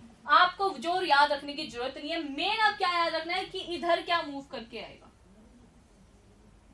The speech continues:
इधर क्या move करके आएगा। तो ये जो serine है बेटा, ये convert होता है किसमें, at the end convert होता है glycerate में, और ये glycerate अब move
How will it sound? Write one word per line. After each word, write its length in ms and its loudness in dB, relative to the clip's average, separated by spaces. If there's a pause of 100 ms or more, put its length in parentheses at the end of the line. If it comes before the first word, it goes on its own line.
(960)
इधर 280 -4
क्या 240 2
move 240 -4
करके 440 -4 (1080)
आएगा। 580 2 (680)
तो 60 -4
ये 280 -4
जो 80 -6
serine 200 2
है 320 0
बेटा, 180 -6
ये 120 -6
convert 480 -4
होता 220 -8
है 180 -6
किसमें, 640 -10 (200)
at 180 -6
the 160 -6
end 200 -6
convert 380 -4
होता 220 -8
है 240 -4
glycerate 680 -8
में, 160 -10 (1800)
और 180 -2
ये 200 -2
glycerate 600 -6
अब 200 0
move 320 -4